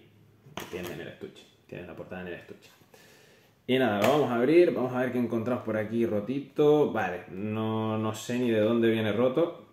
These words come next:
porque están los discos perfectamente puestos, sí que tiene dos pedacitos de plástico, no sé si son de los sobrantes o qué. Pero vamos, que los discos están bien y están puestos, no sé. Eh,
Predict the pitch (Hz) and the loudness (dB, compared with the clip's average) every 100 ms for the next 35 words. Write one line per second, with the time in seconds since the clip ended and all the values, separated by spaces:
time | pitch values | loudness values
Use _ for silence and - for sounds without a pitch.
0 | - 107 117 117 143 - 101 98 - 117 | -8 -6 -4 0 2 2 -2 -8 -6 -2
1 | 107 110 123 107 - 95 - 107 107 98 | 0 0 -2 -4 -6 -8 -8 -8 -6 -6
2 | 92 - 117 - 127 104 98 98 95 95 | -6 -4 -4 -4 -6 -6 -6 -6 -6 -8
3 | 98 90 - 95 98 90 90 87 85 101 | -8 -8 -8 -12 -10 -12 -10 -12 -10 -10
4 | 107 117 98 92 92 104 - 92 87 85 | -8 -8 -8 -10 -12 -12 -12 -12 -12 -12
5 | 82 92 123 135 127 - - 131 185 - | -10 -8 -8 -6 -8 -8 -8 -8 -8 -14
6 | _ _ _ _ _ _ _ _ - 90 | _ _ _ _ _ _ _ _ -16 -12
7 | 87 104 85 80 85 90 113 104 82 85 | -8 -8 -10 -12 -12 -10 -10 -10 -14 -10
8 | 104 147 107 - 95 92 90 87 - 147 | -8 -8 -8 -10 -12 -12 -12 -12 -10 -10
9 | - - _ 110 - - - - - - | -12 -20 _ -18 -16 -20 -20 -20 -20 -20
10 | - - _ _ 110 104 104 101 101 92 | -20 -20 _ _ -2 0 0 0 0 -4
11 | 92 | -10